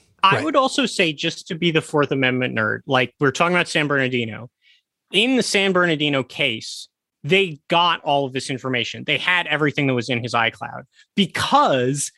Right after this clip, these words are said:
Speaker 1: they had particularized suspicion. They were like, "This guy is specifically bad,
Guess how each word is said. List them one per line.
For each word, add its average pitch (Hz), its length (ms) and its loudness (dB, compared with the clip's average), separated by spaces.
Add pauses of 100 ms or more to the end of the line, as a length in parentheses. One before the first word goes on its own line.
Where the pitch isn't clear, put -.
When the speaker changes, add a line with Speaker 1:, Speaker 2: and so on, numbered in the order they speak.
(200)
Speaker 1:
they 175 140 2
had 175 380 -2
particularized 160 1160 0
suspicion. - 760 -4
They 160 100 2
were 160 120 2
like, 147 320 -2
"This 214 220 0
guy 143 680 0
is 135 200 -6
specifically 147 800 -4
bad, 123 380 -4